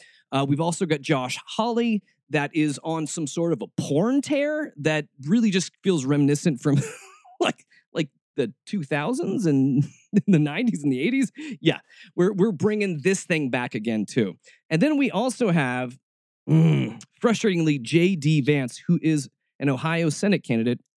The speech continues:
and author, uh, talking about it in these terms. He said it like this. He said,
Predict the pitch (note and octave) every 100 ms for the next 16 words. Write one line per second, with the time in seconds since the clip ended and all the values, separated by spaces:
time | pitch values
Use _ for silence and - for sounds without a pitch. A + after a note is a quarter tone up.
0 | - A3 - A2+ - A2+ C#3+ - - _
1 | - C3 B2 B2+ _ _ _ _ _ -
2 | - - C4+ C4+ A3+ _ _ _ _ _
3 | _ _ - C#3+ E3 F3 F3 C#3 G#2+ A#2+
4 | A#2 C3 G2+ D2+ - - A#2+ C3 D3+ -
5 | A2 E2 - A#2+ C3+